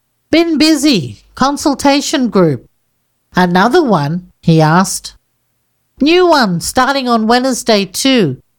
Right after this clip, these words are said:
It's flat out, Billy. Wouldn't mind a rest and a chance for some fishing, but they just don't stop." Billy leaned back against the wall.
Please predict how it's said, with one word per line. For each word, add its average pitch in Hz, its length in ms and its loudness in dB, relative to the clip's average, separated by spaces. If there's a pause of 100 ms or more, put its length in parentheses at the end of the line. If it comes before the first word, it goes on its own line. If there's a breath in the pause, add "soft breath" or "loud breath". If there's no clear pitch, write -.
(140)
It's - 280 -2
flat 269 220 2
out, 247 340 0
Billy. 220 420 0 (360)
Wouldn't 247 380 2
mind 220 180 0
a 190 80 2
rest 220 380 0
and 185 80 2
a 180 200 -2
chance 214 300 -2
for 185 100 -6
some 165 240 -2
fishing, 226 560 -6 (360)
but 165 180 -2
they 202 180 0
just 214 360 -4
don't 220 260 0
stop." - 520 -4 (400)
Billy 170 240 4
leaned 151 400 -2
back 147 280 -4
against 135 440 -6
the 123 200 -4
wall. 123 380 -2